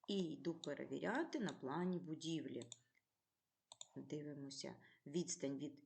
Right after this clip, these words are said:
кінця моїх сходових маршів до з-, зовнішньої стіни повинна бути такою ж точно, як на розрізі. Тисяча чотириста дев'яносто.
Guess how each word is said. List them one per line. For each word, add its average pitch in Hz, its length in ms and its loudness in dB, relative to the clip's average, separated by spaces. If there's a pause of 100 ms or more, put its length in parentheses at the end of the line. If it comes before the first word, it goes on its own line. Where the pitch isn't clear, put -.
кінця 160 440 2
моїх 135 480 0
сходових 147 540 -4
маршів 151 540 0
до 151 400 4 (960)
з-, 151 380 0
зовнішньої 151 640 0
стіни 202 520 2 (160)
повинна 160 400 2
бути 151 280 -2
такою 160 500 0
ж - 120 0
точно, 165 280 0
як 156 180 -4
на 151 140 -4
розрізі. 127 540 -8
Тисяча 262 420 0
чотириста - 500 -4
дев'яносто. 135 600 -4